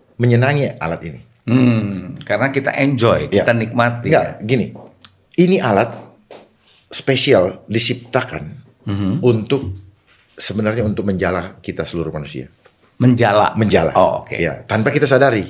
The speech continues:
Speaker 2: Hmm.
Speaker 1: Ya, karena apa? Yang diganggu adalah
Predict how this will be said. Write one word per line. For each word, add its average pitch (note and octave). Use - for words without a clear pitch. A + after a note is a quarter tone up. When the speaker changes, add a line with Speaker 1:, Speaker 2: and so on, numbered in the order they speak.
Speaker 2:
Hmm. A2+
Speaker 1:
Ya, C#2+
karena A#2+
apa? G2
Yang C3+
diganggu A#2+
adalah A#2